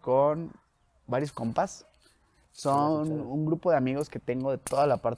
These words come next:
Speaker 1: de todas partes de la repu-, bueno, no de todas partes, son de México, este, y otros son de aquí de León. Eh, es un grupo bien padre porque nos conocimos, eh, para los que vieron el capítulo pasado, en el campamento donde trabajo, y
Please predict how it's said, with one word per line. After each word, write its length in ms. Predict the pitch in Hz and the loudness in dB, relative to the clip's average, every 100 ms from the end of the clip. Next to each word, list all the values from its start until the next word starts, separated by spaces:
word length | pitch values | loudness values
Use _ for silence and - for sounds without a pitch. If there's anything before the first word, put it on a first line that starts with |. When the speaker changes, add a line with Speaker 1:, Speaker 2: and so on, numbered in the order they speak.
| - | -2
Speaker 1:
de 120 | 117 | -4
todas 240 | - 123 127 | 0 -4 -2
partes 380 | 123 - 123 113 | -6 -4 -6 -4
de 80 | |
la 140 | 113 113 | -6 -8
repu-, 320 | - - 131 | -10 -8 -4
bueno, 260 | 175 185 165 | -2 -2 -2
no 140 | 170 | -2
de 100 | 165 | -2
todas 240 | - 139 | 0 0
partes, 300 | - 117 - | 0 -6 -4
son 120 | - 151 | -4 0
de 80 | |
México, 540 | 139 127 135 131 151 147 - - - - | 0 -2 -4 0 0 0 -10 -20 -20 -6
este, 1040 | 120 113 - - 120 117 113 113 113 113 - - | -2 -2 -2 -2 2 4 2 2 -2 -4 -12 -4
y 140 | 127 | -2
otros 220 | 120 131 | -2 -4
son 100 | 135 | -4
de 80 | 127 | -6
aquí 160 | - 131 | -2 -2
de 80 | 123 | 0
León. 460 | 120 143 185 190 _ _ _ - _ | 0 0 -2 -8 _ _ _ -20 _
Eh, 600 | - 120 113 113 113 113 - - | -6 0 2 2 -2 -4 -10 -12
es 140 | 127 | -6
un 80 | 156 | -2
grupo 220 | 135 123 | 0 0
bien 180 | 123 113 | 0 0
padre 280 | 120 117 117 | -2 0 -2
porque 720 | 117 113 - 117 117 101 101 _ _ _ - | -2 -8 -6 -4 -4 -4 -6 _ _ _ -6
nos 220 | 139 135 | -4 -2
conocimos, 520 | 147 135 135 151 165 _ 165 131 | -4 -4 -4 -6 -6 _ -14 -8
eh, 260 | 123 117 110 | -4 -4 -4
para 140 | 113 | -4
los 120 | 113 | -4
que 80 | 123 | -4
vieron 160 | 135 139 | -4 -2
el 60 | |
capítulo 380 | 120 123 113 117 | -6 -8 -8 -8
pasado, 380 | - 104 120 120 | -8 -10 -4 -4
en 80 | 120 | -4
el 120 | 113 | -6
campamento 540 | 113 113 113 117 - | -8 -6 -6 -6 -6
donde 220 | 120 110 - | -6 -8 -10
trabajo, 460 | 101 110 - 160 _ _ _ _ _ _ _ | -6 -6 -6 -12 _ _ _ _ _ _ _
y 880 | - 123 123 123 120 120 120 123 113 | -4 0 0 0 0 0 -2 -4 -8